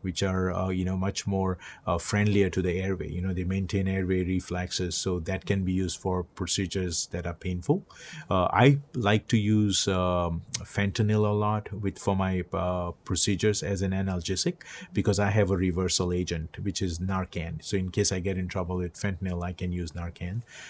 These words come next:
Um, we also have a drug called dexmedetomidine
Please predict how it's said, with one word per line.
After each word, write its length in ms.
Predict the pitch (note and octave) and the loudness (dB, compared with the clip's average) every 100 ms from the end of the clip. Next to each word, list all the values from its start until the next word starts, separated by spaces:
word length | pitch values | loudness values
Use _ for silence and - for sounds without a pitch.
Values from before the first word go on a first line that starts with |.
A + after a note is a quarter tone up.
| - - | -2 4
Um, 600 | F#2+ F#2+ F#2+ F#2 F#2+ G2 - - _ | 4 4 4 0 -2 -8 -14 -20 _
we 140 | A2+ | 8
also 360 | A#2 B2 - C3+ | 10 10 10 8
have 440 | A#2+ A#2 A2+ G#2+ | 8 4 4 2
a 140 | - G#2+ | -2 -4
drug 340 | F2+ G2+ G2 | 2 2 2
called 320 | - G2+ F2+ | 0 -2 -2
dexmedetomidine 1200 | E2+ G2 - - G2+ G2+ F#2 A2 C3+ G#2+ F2 E2+ | -4 -4 -2 -2 0 0 2 4 4 2 0 -2